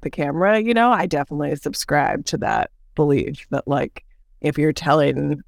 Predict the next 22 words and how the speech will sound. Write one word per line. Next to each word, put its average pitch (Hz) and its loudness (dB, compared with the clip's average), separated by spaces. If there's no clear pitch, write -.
this 139 0
specific 151 -4
story, 143 -2
then 139 -2
there's 143 0
a 143 -4
specific - -4
place - -2
to 143 -6
put - -2
the - -2
camera. 143 -2
Um, 127 0
and 135 0
so, 107 0
you 147 0
know, 98 0
a 151 0
lot 147 2
of 143 -4
the 143 -2
joy 151 0